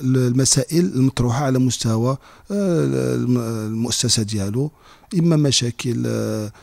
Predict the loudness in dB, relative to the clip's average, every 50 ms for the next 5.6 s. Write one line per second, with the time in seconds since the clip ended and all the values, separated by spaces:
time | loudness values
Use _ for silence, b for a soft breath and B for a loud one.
0 | b b b b -10 -8 -8 -6 -6 -8 -8 -8 -6 -4 -4 -2 0 2 2 0
1 | 0 0 -2 0 0 0 0 0 0 0 0 2 2 4 4 6 6 4 4 0
2 | -6 b b b b b b b b 0 2 4 4 4 4 4 2 2 2 4
3 | 4 6 6 6 6 4 2 0 -2 -2 -4 -6 -6 -6 -4 -2 0 0 0 0
4 | 0 0 -2 0 0 0 -2 -2 -2 -2 -2 -2 -2 -4 -4 -6 -8 -8 -4 -4
5 | -4 -4 -4 -4 -4 -2 -2 -2 -2 -4 -4 -4